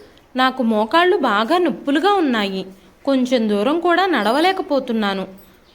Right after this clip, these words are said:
ఈ నొప్పులతో రాత్రిపూట నిద్ర పట్టడం లేదు. దయచేసి నన్ను హాస్పిటల్కి తీసుకెళ్ళు బాబు"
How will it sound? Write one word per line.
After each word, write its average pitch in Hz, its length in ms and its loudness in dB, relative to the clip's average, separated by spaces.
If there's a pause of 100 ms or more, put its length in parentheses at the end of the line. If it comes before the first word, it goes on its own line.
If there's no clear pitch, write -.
(240)
ఈ 285 180 2
నొప్పులతో 294 800 0 (240)
రాత్రిపూట 359 640 0
నిద్ర 262 360 0
పట్టడం 311 420 0
లేదు. 196 360 -2 (520)
దయచేసి 220 540 0
నన్ను 392 240 2
హాస్పిటల్కి 339 680 0
తీసుకెళ్ళు 294 480 -2
బాబు" 220 580 -2